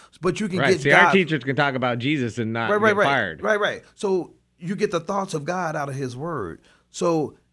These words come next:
Speaker 1: I believe in this country, I don't think it's a gun issue. I think it's a, it's a lack of Jesus, lack of knowing God issue. Because once we start early with kids and we tell them about God, God is love, bless those that persecute you, pray for those who spitefully use you.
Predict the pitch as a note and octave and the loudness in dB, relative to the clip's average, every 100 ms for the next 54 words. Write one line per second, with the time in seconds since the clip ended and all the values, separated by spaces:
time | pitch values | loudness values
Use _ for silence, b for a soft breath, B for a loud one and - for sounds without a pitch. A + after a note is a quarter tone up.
0 | _ - E3 A3+ G3 D3+ D3 C3+ D3+ D#3 | _ -4 -2 2 0 2 0 -2 -2 -4
1 | - F#3 G3+ F#3 C3 C3 A3+ D#3+ C3+ A#2 | -4 -4 -2 -2 -2 0 -2 -4 -6 -6
2 | F#2+ B2 D3+ C#3+ F#2 A2+ A#2+ C3+ D#3+ F#3 | -6 -2 0 -2 -4 -6 -6 -6 -4 -4
3 | D3+ B2+ A#2 G2+ b b - C#3+ B2+ A2+ | -4 -4 -6 -10 b b -6 -4 -2 -2
4 | C#3+ D3+ D3 G2+ F2 D#3 A3 A#2 G2 G2 | 0 -2 -2 -4 -2 0 0 -2 -6 -2
5 | D3+ D#3 C#3+ C3 D3 C#3 B2+ A2 C#3+ G3 | 0 0 -2 -2 -2 -2 -4 -4 -4 -2
6 | C#3+ F#2+ A2 - D2 G1+ _ _ _ _ | -4 -6 -8 -10 -14 -18 _ _ _ _
7 | - E3 C3+ E3+ G3 F#3 D#3+ F#3 F3 D3+ | -8 -4 -2 -2 -2 -2 -2 0 2 2
8 | E3+ F#3 F#3+ C#3 - G3 G3 F#3 D3 C3 | 0 0 -4 -6 -6 -4 -2 -2 -6 -6
9 | C#3+ F3 E3+ E3+ E3 E3 E3 D#3 D3+ D3+ | -6 -6 -6 -6 -6 -6 -8 -8 -8 -8
10 | C#3 B2 C#3+ D3+ D#3+ D#3+ b - C#3 C#3 | -8 -6 -4 -2 -4 -8 b -6 -4 -2
11 | D#3+ D#3 D3 C#3+ D3 D3+ D#3 - D#3+ E3 | -2 -2 -2 -4 -4 -6 -8 -10 -10 -10
12 | D#3 C#3 D3 D3 D3 D3 D3 D3+ D3+ D3 | -6 -4 -2 0 -2 -2 -4 -6 -4 -4
13 | D3+ D3+ F3 | -2 -4 -6